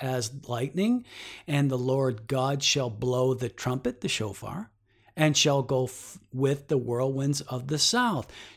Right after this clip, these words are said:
Jesus is coming back. There's no doubt about that.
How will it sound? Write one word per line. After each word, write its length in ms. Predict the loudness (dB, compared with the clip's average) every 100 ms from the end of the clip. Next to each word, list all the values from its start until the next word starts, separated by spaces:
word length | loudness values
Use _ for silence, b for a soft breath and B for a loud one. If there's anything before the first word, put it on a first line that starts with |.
| -6
Jesus 640 | -2 0 0 2 2 2
is 260 | 2 0 0
coming 540 | -2 -4 -2 -2 -4
back. 440 | -2 -2 -2 -4 -4
There's 240 | -4 0
no 200 | 0 0
doubt 380 | 0 0 0 0
about 480 | 0 0 2 2 2
that. 240 | -2 -2